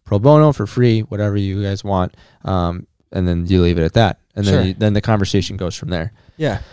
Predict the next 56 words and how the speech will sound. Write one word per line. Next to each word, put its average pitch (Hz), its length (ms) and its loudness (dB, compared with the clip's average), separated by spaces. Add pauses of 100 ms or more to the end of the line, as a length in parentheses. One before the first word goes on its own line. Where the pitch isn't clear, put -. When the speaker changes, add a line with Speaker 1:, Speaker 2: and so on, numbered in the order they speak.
(200)
Speaker 1:
And 131 240 4
when 131 120 6
I 180 120 6
was 185 140 4
scouting, 147 380 4
it - 40 0
was 110 160 0
more 113 160 2
for 104 160 -2
deer 120 360 4
because, 104 600 -2
you 117 100 0
know, 95 120 4
I 92 80 4
didn't 92 180 0
have 92 160 0
all 90 80 0
the 90 100 -2
decoys 95 480 -2
and 92 120 -4
everything 87 360 -4
down 92 200 -4
in 87 60 -4
Indiana 90 460 -4
to, 85 300 -10 (120)
to - 100 -12
do 104 140 6
a - 20 6
lot 90 140 6
of 82 60 0
waterfowl, 101 480 0
and 135 160 4
there 113 80 0
wasn't 101 260 -4
a - 20 -4
lot 87 160 -2
of 82 40 0
waterfowl 82 400 -2 (100)
down 170 300 2
there. 117 300 6
Speaker 2:
Right, 98 380 2
Speaker 1:
<laughs> - 60 -14
Speaker 2:
yeah. 120 340 4
Speaker 1:
Um, 104 220 2 (840)
but, 117 380 2
uh, 101 300 4
but 104 120 4
yeah, 104 240 4
so, 101 380 2 (140)
and 127 120 2
it 127 80 4
was, 117 360 2
it, 139 160 2
it 190 120 4
worked, 180 360 0
man. 104 260 0